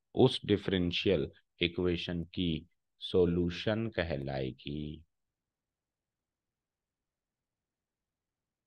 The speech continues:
कौन किसकी? ये उसकी। नीचे वाली इक्वेशन ऊपर वाली इक्वेशन की क्या कहलाएगी?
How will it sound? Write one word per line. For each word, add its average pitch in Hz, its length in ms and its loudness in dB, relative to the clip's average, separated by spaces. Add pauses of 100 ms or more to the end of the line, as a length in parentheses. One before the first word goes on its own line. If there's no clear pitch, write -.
(960)
कौन 117 240 8
किसकी? 101 400 4
ये 90 560 8
उसकी। - 480 2 (1200)
नीचे 95 320 8
वाली 127 260 12
इक्वेशन 101 720 4 (340)
ऊपर 113 320 10
वाली 110 240 10
इक्वेशन 98 380 2
की 107 100 0
क्या 107 160 8
कहलाएगी? 104 680 6